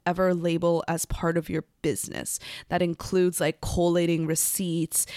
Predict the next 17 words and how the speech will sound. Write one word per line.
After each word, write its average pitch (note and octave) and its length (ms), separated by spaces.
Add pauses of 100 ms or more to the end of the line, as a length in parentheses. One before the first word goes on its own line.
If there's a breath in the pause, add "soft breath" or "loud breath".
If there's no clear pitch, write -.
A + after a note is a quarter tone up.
(260 loud breath)
putting F#3 300
together D#3+ 800
a E3+ 80
spreadsheet, E3+ 840
no F3+ 220
preparation E3 1000
for - 240
anything. E3 640 (360 loud breath)
Um, D#3+ 380 (500 loud breath)
I F#3 80
try F3+ 320
to F3+ 220
even F3 340
limit F#3 380
how F3 200
much E3+ 280
I E3+ 140